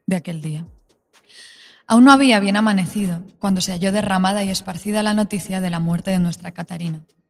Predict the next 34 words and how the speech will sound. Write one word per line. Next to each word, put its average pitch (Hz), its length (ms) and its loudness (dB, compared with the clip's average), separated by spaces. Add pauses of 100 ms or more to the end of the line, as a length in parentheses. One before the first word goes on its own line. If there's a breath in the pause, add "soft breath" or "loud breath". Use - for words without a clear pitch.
(380)
Y 233 80 6
a 214 40 8
la 214 100 6
fama 247 260 6
de 269 80 6
su 254 100 2
santidad 220 680 2
concurrió 208 440 4
un 220 80 6
innumerable 190 500 4
gentío, 170 500 -6 (260)
no 196 120 6
solo 202 260 6
popular, 214 600 2
sino 190 280 2
de 180 80 2
las 180 180 -2
personas 202 420 2
de 196 80 2
mayor 175 280 2
lustre 208 360 0
y 180 40 -4
autoridad 180 760 0
en 190 100 0
aquella 180 320 -2
nobilísima 175 540 0
república. 175 560 -8 (600 loud breath)
Todos 247 280 6
ansiosos 226 440 2
de 196 80 2
ver 196 140 2
el 185 160 0
cuerpo 208 320 2
difunto 190 720 2